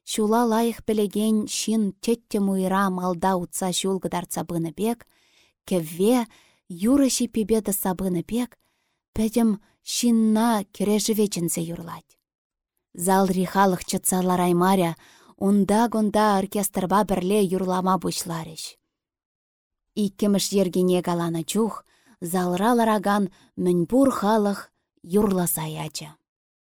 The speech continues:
Оркестр каласа пӗлерсен, Николай хӑй вырӑнне кайса ларчӗ. Чарша умне вечера йӗркелесе пыракан салтак тухрӗ те, Константин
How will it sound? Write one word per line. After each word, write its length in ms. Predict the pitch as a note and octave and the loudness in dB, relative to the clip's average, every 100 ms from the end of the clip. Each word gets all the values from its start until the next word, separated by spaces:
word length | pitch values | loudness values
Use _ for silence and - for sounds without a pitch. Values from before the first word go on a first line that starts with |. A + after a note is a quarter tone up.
| _ _ _ _ _ _ _ _ - | _ _ _ _ _ _ _ _ -6
Оркестр 520 | F#3+ - C4 D4+ - G#3+ | -4 0 0 0 0 -2
каласа 400 | F#3+ F3 F3 F3 | 0 0 0 -2
пӗлерсен, 580 | D#3 D3+ D3+ - A#3+ C4 C4 _ _ _ - | -4 -10 -6 0 4 4 2 _ _ _ -4
Николай 500 | F#3 F#3 F3+ F#3+ C4+ | -2 0 -2 0 0
хӑй 240 | B3+ A3+ B3+ | 2 2 2
вырӑнне 440 | G#3 A3+ G#3 E3+ | 2 2 2 0
кайса 300 | D#3+ D#3+ - D3 | -2 -8 -10 -12
ларчӗ. 400 | C#3+ C#3+ - D3+ _ _ _ _ _ - | -18 -18 -18 -18 _ _ _ _ _ -10
Чарша 400 | - - D#3+ F#3 | -6 -4 0 2
умне 580 | A#3+ B3+ A#3 A3+ A#3 A#3 - _ | 4 4 4 2 0 -2 -8 _
вечера 480 | F3 F#3+ - F3 F3 | -4 -4 -2 -2 0
йӗркелесе 540 | G#3+ G3+ F3+ F3 E3 G3+ | 0 0 0 0 0 -2
пыракан 400 | G3+ F#3 E3+ F#3 | 0 0 0 -2
салтак 380 | - F#3 E3 D#3 | -2 -4 -4 -8
тухрӗ 400 | - E3+ - A3+ | -12 -14 -4 -2
те, 180 | A3+ A3+ A3+ - _ _ _ _ | 0 0 0 -6 _ _ _ _
Константин 640 | - G3 - G#3+ G3+ B3+ | -4 -2 0 0 2 6